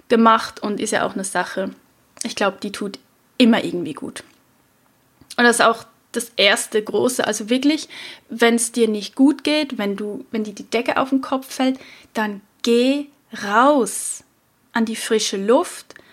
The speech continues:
mach einen Spaziergang, egal wo. Wenn du Natur in der Nähe hast, natürlich super, super gerne in der Natur, wo es Bäume hat, Wälder, weil das ist einfach, ja, ich weiß jetzt da die Details nicht, aber das, das tut ja so, so gut.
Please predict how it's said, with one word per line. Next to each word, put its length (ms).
mach 180
einen 100
Spaziergang, 1080
egal 500
wo. 320
Wenn 180
du 80
Natur 500
in 120
der 100
Nähe 320
hast, 260
natürlich 460
super, 440
super 280
gerne 340
in 120
der 100
Natur, 640
wo 180
es 120
Bäume 500
hat, 300
Wälder, 480
weil 320
das 200
ist 200
einfach, 580
ja, 180
ich 180
weiß 180
jetzt 180
da 60
die 140
Details 380
nicht, 280
aber 160
das, 300
das 200
tut 260
ja 120
so, 200
so 240
gut. 500